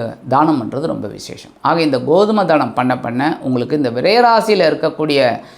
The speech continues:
சூரிய பகவான், உங்க ராசிநாதன் முப்பத்தி ஒரு நாட்களும் ஒரு அற்புதமான சில முன்னேற்றங்களை கண்டிப்பாக கொடுப்பார் என்று கூறி விடைபெறுகிறேன். நன்றி, வணக்கம். மீண்டும் ஒரு அருமையான பதிவில் நான் உங்களை மனமகிழ்ச்சியோடு சந்திக்கிறேன். வாழ்த்துக்கள்.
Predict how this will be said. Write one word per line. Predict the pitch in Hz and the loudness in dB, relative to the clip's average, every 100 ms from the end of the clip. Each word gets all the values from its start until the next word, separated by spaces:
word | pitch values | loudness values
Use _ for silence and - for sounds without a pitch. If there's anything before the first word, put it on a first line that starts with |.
| - _ - | -20 _ 0
சூரிய | 233 269 220 | 4 6 6
பகவான், | 185 185 151 | 6 4 4
உங்க | 139 147 | 4 4
ராசிநாதன் | 220 262 262 196 185 220 190 | 4 4 4 4 4 2 2
முப்பத்தி | 185 240 247 233 202 | 2 0 0 4 4
ஒரு | 185 151 156 | 4 4 2
நாட்களும் | 196 202 - 196 208 240 233 | 2 0 0 2 4 2 2
ஒரு | 170 160 | 2 4
அற்புதமான | 165 175 180 175 185 214 240 233 226 - - - - | 2 2 2 4 4 4 4 2 0 -6 -18 -10 2
சில | 196 165 147 | 4 4 4
முன்னேற்றங்களை | 180 247 254 254 226 208 208 202 185 | 2 4 2 2 2 4 2 2 0
கண்டிப்பாக | 170 202 220 202 190 185 180 | 0 0 0 2 2 2 2
கொடுப்பார் | 180 180 180 170 | 0 2 2 2
என்று | 151 156 170 | 0 -2 0
கூறி | 160 143 139 | 2 2 2
விடைபெறுகிறேன். | 160 151 139 139 139 131 | 2 2 2 2 0 2
நன்றி, | 127 127 127 | 0 0 -2
வணக்கம். | 117 113 - 110 135 | -4 -6 -8 -4 -2
மீண்டும் | 165 190 180 | 0 2 4
ஒரு | 139 | 4
அருமையான | 143 156 160 147 | 4 2 2 2
பதிவில் | 139 127 127 | 0 0 0
நான் | 131 127 | 0 0
உங்களை | 123 117 | -2 -2
மனமகிழ்ச்சியோடு | 123 139 147 143 165 185 170 | -2 0 -2 -2 -2 -2 -2
சந்திக்கிறேன். | 131 135 127 120 | -2 -4 -6 0
வாழ்த்துக்கள். | 147 151 160 185 | 0 -2 -4 -4